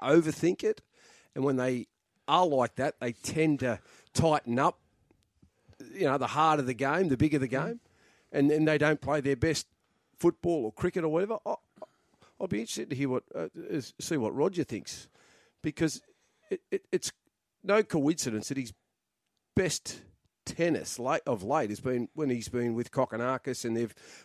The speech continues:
Speaker 1: playing some good tennis, and he hasn't had that time where he wins a game, then has a day off, and then comes back and plays. He seems to be playing doubles in, on the alternate days, and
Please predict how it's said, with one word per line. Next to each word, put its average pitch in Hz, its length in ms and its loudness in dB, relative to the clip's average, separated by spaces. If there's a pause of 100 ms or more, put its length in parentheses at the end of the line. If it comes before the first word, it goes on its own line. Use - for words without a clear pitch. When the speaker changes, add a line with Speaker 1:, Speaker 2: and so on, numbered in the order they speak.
Speaker 1:
playing 147 240 2
some 117 180 -8
good 123 240 -4
tennis, 127 540 -2 (360)
and 123 80 -6
he 127 100 -2
hasn't 135 340 0
had 131 200 -2
that 120 200 -2 (440)
time 135 360 4
where 113 120 4
he 107 60 2
wins 123 260 2
a 120 60 -2
game, 120 300 0
then 123 100 0
has 117 140 0
a 117 80 -4
day 117 180 0
off, 120 220 0
and 107 100 -4
then 120 80 0
comes 117 260 -4
back 113 220 -4
and 98 100 -4
plays. 151 300 0
He 120 80 -8
seems 156 320 -4
to 127 80 -14
be 110 80 -8
playing 113 400 -6
doubles 123 420 -6
in, 113 200 -6
on 113 160 -4
the 110 100 -4
alternate 139 560 -4
days, 123 340 -8
and 110 140 -6